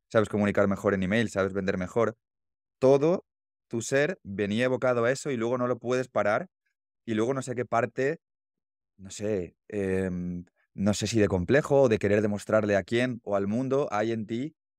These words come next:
que, que te lleva a te-, seguir teniendo esa voracidad que a veces, en vez de calmarse, que sería lo lógico desde fuera,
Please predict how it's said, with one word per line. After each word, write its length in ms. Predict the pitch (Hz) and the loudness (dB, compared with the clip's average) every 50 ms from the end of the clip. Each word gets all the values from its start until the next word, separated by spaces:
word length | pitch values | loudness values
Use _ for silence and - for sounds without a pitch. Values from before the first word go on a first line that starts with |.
| _ _ _ _ _ - | _ _ _ _ _ -4
que, 360 | - 110 104 101 98 98 90 | 0 2 4 4 4 2 0
que 120 | - 104 90 | -2 -4 -4
te 160 | - 98 95 | -2 -2 -2
lleva 440 | 98 104 110 117 127 139 143 - _ _ - | 0 2 2 4 4 2 2 -2 _ _ -6
a 320 | 110 110 104 104 104 101 92 | -2 0 2 2 2 0 -2
te-, 120 | - 104 | -6 -10
seguir 380 | - - 107 95 95 117 123 120 | -10 -8 -8 -4 -2 -2 -2 -2
teniendo 260 | 123 117 117 117 120 | -2 -2 -2 -2 -4
esa 140 | 117 - 117 | -2 -2 -2
voracidad 560 | 113 113 113 110 - 117 101 107 135 214 - _ _ _ _ _ _ _ _ - | 0 0 -2 -2 -4 -4 -2 -2 -2 -2 -4 _ _ _ _ _ _ _ _ 0
que 60 | 110 | 2
a 60 | 104 | 2
veces, 360 | 113 147 160 - 107 90 - | 4 2 0 -2 -6 -8 -8
en 160 | - 98 95 95 | -10 -8 -6 -2
vez 180 | 107 117 120 | -2 -2 -2
de 140 | 123 127 120 | -2 -2 0
calmarse, 640 | 123 117 110 110 107 110 127 147 143 - 143 156 | 0 0 0 0 0 -2 -4 -6 -6 -8 -10 -10
que 80 | - 117 | -8 -10
sería 280 | 107 107 95 104 107 107 | -8 -4 0 2 4 4
lo 120 | 107 101 | 6 4
lógico 420 | 101 120 - - 117 - 139 147 | 4 2 0 -2 -6 -4 -4 -2
desde 200 | 139 113 104 104 | -2 -4 -4 -6
fuera, 380 | - - 113 117 131 156 - - | -6 -4 -2 -2 0 -2 -4 -6